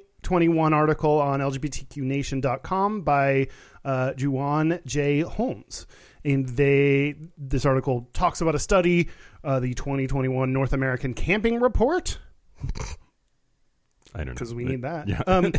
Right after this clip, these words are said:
Speaker 1: <laughs> sponsored by K O A, so they're, like, a camping, campground
Speaker 2: Campground of
Speaker 1: area.
Speaker 2: America.
Speaker 1: So just keep in mind their bias is towards wanting people to camp.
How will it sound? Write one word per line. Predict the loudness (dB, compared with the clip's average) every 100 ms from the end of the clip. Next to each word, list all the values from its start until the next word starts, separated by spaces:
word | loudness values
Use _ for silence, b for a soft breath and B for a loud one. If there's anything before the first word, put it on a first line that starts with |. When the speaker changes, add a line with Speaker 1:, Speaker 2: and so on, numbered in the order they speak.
| -4 -4 -4
Speaker 1:
<laughs> | -2 -4 -2
sponsored | -4 2 0 4 4
by | 4
K | 4 4 6
O | 6
A, | 6 6 4
so | 4
they're, | 4 4
like, | 4 2
a | -2
camping, | 0 0 2 2 2 0 -2 -6 _ -20 -4
campground | 0 0 -2 -2 0 2 2
Speaker 2:
Campground | 4 4 4
of |
Speaker 1:
area. | 2 2
Speaker 2:
America. | 4 4 4 4 4 4 2 0 0
Speaker 1:
So | 0 2
just | 0 -4 -4
keep | -2 2
in | 2
mind | 2 2
their | 2 0
bias | 2 2 2 0
is | -6
towards | -4 -4 -4
wanting | -6 -6 -6
people | -6 -6
to |
camp. | -6 -8 -8